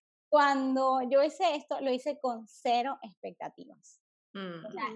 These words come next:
Speaker 1: lo hice con la expectativa de ver qué tal me va, porque yo sé
Speaker 2: Ujú.
Speaker 1: que tengo un buen producto, porque yo sé que puedo ayudar a muchas personas,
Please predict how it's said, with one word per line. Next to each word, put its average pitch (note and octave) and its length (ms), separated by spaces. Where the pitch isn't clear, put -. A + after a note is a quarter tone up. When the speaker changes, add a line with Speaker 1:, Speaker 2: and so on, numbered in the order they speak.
Speaker 1:
lo A3+ 140
hice C4 380
con C4 160
la A#3 60
expectativa A#3 800
de D4+ 300
ver G#3+ 380
qué G#3+ 100
tal G3 220
me G3 120
va, C#4 260
porque G#3+ 320
yo G3 180
sé A3 220
Speaker 2:
Ujú. G#3+ 80
Speaker 1:
que G#3+ 180
tengo A3+ 240
un G#3+ 100
buen G#3 200
producto, B3+ 600
porque G3+ 300
yo F#3 80
sé F#3+ 180
que G3 120
puedo G3 220
ayudar G#3+ 280
a F#3+ 60
muchas G3 300
personas, C4 680